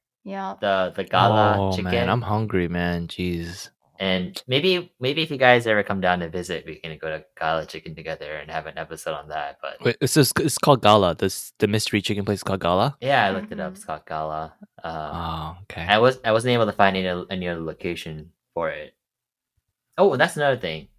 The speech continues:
Speaker 2: The food court at H Mart isn't as great as the food court in Zion, I think.
Speaker 1: Mm. Well, the one here isn't.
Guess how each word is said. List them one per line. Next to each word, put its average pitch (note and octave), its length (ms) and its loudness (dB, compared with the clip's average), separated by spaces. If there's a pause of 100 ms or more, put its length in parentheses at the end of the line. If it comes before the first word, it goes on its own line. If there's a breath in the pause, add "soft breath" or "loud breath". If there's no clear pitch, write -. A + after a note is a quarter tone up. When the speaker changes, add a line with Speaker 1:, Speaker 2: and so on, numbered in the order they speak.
(120)
Speaker 2:
The G#2+ 360 4
food - 200 -2
court E3+ 420 6 (160)
at A2+ 260 2
H A2 300 -4
Mart G2 480 2 (480)
isn't C3 220 0
as A#2+ 180 6
great F2+ 400 0 (160)
as E2+ 300 0
the - 80 -20
food E2+ 160 -12
court D#2+ 260 -2
in D2 340 -8
Zion, D2 460 -2
I A1 160 -10
think. - 360 -16
Speaker 1:
Mm. F#3+ 260 -10 (180)
Well, B3+ 140 6
the C4+ 120 6
one B3 400 6
here G3+ 720 -4 (540)
isn't. A#2 640 -8